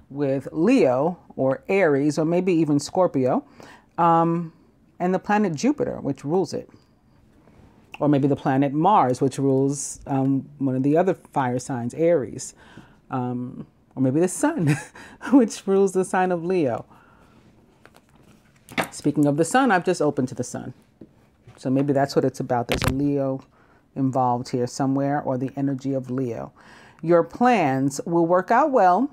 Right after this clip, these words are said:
bringing you happiness, prosperity, and success. You'll garner the recognition for your ac-, accomplishments that you so richly deserve. The sun, actually in the tarot, represents the sign of Sagittarius. But again, the sun, Earth's star, the sun,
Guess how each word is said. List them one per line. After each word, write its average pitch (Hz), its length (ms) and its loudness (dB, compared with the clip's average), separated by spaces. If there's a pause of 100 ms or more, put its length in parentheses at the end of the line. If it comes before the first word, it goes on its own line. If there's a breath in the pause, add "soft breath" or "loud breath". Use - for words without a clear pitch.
(120)
bringing 180 280 2
you 170 140 4
happiness, 233 500 0
prosperity, 180 600 2
and 160 200 0
success. - 500 -2
You'll 147 100 2
garner 151 380 2
the 143 80 2
recognition 156 640 -2
for - 140 0
your 143 280 2
ac-, 160 220 -4
accomplishments 247 760 0 (460 loud breath)
that 147 200 -4
you 151 100 2
so 147 300 0
richly 139 500 -2
deserve. - 600 -6 (300 loud breath)
The - 100 -2
sun, 170 500 0
actually 156 380 -2
in 143 60 2
the 139 80 2
tarot, 180 460 2
represents 143 600 0
the 147 120 -2
sign 135 400 -2
of 131 240 -4
Sagittarius. 131 800 -4
But - 180 -2
again, 135 280 -2
the 135 100 -2
sun, 151 500 0
Earth's 165 460 -2
star, 165 520 2
the 156 100 0
sun, 151 480 -2